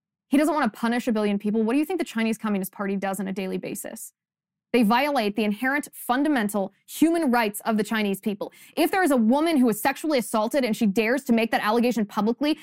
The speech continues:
they disappear her. They silence her. Make no mistake, the Chinese Communist Party is strong-arming this woman. Anybody who thinks otherwise is an idiot.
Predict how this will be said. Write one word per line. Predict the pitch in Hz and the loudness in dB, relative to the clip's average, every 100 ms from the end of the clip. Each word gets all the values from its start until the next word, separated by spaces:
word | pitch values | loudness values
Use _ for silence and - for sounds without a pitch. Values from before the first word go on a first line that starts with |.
| - - | -4 2
they | 247 | 4
disappear | 196 311 330 - - 294 277 | 4 2 0 -4 0 0 0
her. | 233 165 - - | -2 -4 -10 0
They | 285 | 0
silence | - - 269 294 330 240 - | 0 -2 0 2 2 0 -2
her. | - _ _ _ _ _ _ _ _ _ 277 | -8 _ _ _ _ _ _ _ _ _ 0
Make | 427 | 2
no | 427 | 2
mistake, | 381 - 339 233 | 0 0 0 0
the | |
Chinese | 294 381 - | 0 -2 0
Communist | 302 277 208 | 0 0 0
Party | 269 240 | 0 0
is | 196 | -2
strong-arming | - 226 240 269 180 165 165 | -4 -2 0 0 -2 -4 -6
this | 202 | -4
woman. | 226 233 - _ _ - | -4 -4 -10 _ _ -2
Anybody | 302 381 349 | 0 2 4
who | 302 | 4
thinks | 285 247 - | 2 -2 0
otherwise | 233 269 196 175 | 0 2 0 0
is | 208 196 | -2 -2
an | - | 0
idiot. | 269 - - - | -2 -2 -10 -18